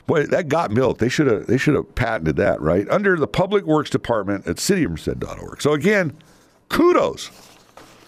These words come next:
Kudos to the mer-, mayor's dump, the trash, recycling, you know, something we got done. City on the rise, hours of operation. Let me read this here through the fence. Tuesday through Friday,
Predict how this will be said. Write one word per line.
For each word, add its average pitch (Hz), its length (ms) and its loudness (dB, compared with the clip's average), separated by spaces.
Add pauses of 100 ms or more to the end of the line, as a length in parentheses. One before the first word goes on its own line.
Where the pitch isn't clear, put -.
(440)
Kudos 302 460 4
to 202 100 2
the 175 80 0
mer-, 214 300 -2
mayor's 233 320 2
dump, 214 320 2 (240)
the 110 80 0
trash, 202 540 2 (540)
recycling, 180 460 0
you 175 80 2
know, 190 60 4
something 240 280 -2
we 226 120 0
got 220 240 0
done. 185 440 2 (580)
City 254 360 2
on 254 140 2
the 262 80 2
rise, 180 560 2
hours 170 300 2
of 131 60 -2
operation. 123 600 0 (640)
Let 98 100 2
me 78 60 2
read 71 180 2
this 62 180 -4
here 64 160 0
through 71 160 -2
the 57 80 -4
fence. - 360 -2
Tuesday 247 400 2
through 175 220 0
Friday, 139 600 0